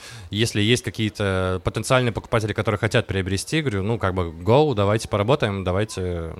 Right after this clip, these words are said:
или, ну, в плане, или, э, берите работу, или давайте поработаем в каком-нибудь проекте, но чтобы прям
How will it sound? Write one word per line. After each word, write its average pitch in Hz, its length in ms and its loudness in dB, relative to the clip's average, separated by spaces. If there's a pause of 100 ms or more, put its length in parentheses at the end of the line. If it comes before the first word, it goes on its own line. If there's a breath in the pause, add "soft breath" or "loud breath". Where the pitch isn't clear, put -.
(240)
или, 101 300 2
ну, 92 380 0
в - 20 -8
плане, 98 240 2
или, 98 180 4
э, 95 360 4
берите 139 320 4
работу, 120 280 4
или 98 80 -2
давайте 98 220 0
поработаем 101 340 2
в - 40 -8
каком-нибудь 101 180 0
проекте, 117 320 2
но 101 160 2
чтобы 107 240 -2
прям 104 380 2